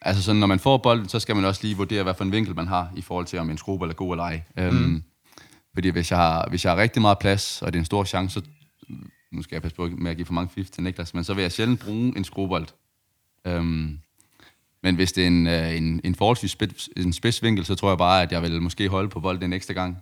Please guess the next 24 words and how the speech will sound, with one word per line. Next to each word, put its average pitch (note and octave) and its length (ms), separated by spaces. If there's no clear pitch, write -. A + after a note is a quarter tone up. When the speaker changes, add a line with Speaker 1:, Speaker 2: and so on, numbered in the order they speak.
Speaker 1:
Øh, E2+ 340
og F#2+ 80
så G2 100
få G2 100
målmanden F#2+ 340
til - 80
at, E2 300
ja, E2+ 100
til, F2+ 280
hvis F2+ 180
det - 60
er F#2+ 60
en F2 40
skruebold G2 280
indenom, G2 320
så G2 140
hoppe F#2 280
lidt G#2 100
langt G#2 220
ind G#2+ 100
i G#2+ 40
feltet, G2+ 320
og F2 100
så F#2 240